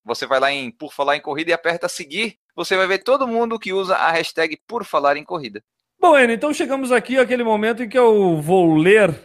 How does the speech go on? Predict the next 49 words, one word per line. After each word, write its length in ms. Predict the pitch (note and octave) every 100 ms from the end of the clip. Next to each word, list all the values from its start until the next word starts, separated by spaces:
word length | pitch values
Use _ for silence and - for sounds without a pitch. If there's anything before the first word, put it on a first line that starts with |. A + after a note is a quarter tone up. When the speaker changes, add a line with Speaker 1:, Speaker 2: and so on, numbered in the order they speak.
| -
Speaker 2:
o 80 | D3+
perfil 580 | B2+ E3+ D#3 - A#3+ C4
de 120 | F#3+
alguém 340 | E3+ D3+ G3+ A#3
que 100 | F3+
utilizou 680 | E3 F#3 D#3 C3+ B2+ G#3+
a 80 | F#3+
hashtag 680 | E3+ D#3 - C3 - F#3 D3+
Por 380 | - G3 D4 G#3+
Falar 380 | - D#3+ E3+ D#3+
em 80 |
Corrida 400 | C#3 B2+ D3 D#3+
no 180 | C#3 C3
Instagram. 640 | D#3+ E3 - A2+ G2 G2+ F#2 - - - - E3
Eu 140 | E4+
já 100 | E4
li 120 | B3+
o 80 | C4
nome 240 | A#3 G#3+
dela 260 | E3+ G3 F#3+
aqui 400 | E3+ F3+ G3+ F3 E3
nas 240 | E3 C#3 -
primeiras 460 | D#3 E3 G#3+ F#3 C#3
vezes 300 | F3+ F#3+ D3+
em 80 | D3
que 100 | D3+
eu 60 |
li 120 | D3+
apenas 440 | E3 D3+ E3 D#3 C#3+
o 60 |
nome 360 | C3+ E3+ G3+ E3
e 100 | D#3+
eu 140 | G3
não 180 | G#3+ G#3
li 120 | F3
o 40 | G3
perfil, 460 | A#3+ G#3+ - A3+
mas 240 | F#3+ D3 C#3+
então 220 | C#3+ E3+
eu 100 | F#3
vou 100 | F#3+
falar 240 | F#3+ E3+
aqui 160 | D#3+ G3+
porque 160 | G3 G3+
ela 100 | G3
tem 180 | F#3+ F#3
a 60 |
última 340 | E3+ A#3 - F#3
postagem 720 | E3+ D#3+ - C#3 B2 A2+